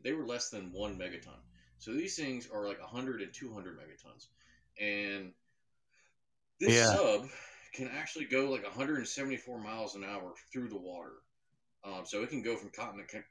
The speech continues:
Speaker 1: to continent very quickly. And what they do is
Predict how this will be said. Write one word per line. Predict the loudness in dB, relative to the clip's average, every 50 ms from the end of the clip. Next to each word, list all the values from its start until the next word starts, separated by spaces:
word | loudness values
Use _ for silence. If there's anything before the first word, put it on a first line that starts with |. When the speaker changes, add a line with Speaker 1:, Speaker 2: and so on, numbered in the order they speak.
| _
Speaker 1:
to | -18 -16
continent | -10 -8 -8 -8 -6 -8 -12 -12 -8
very | -6 -6 -6 -6
quickly. | -8 -10 -12 -12 -12 -14 -16 -16 -12 -12
And | -10 -4 -2
what | -2 -2 0
they | -2 -4 -4 -6 -6
do | -4 -4 -2 -2 -4 -6 -8 -10 -16 -20 _ _ _ _ _ _ _ _ _ _ _ _ _ _ _ _
is | -4 -2 -2 -2 -2 -4 -6 -10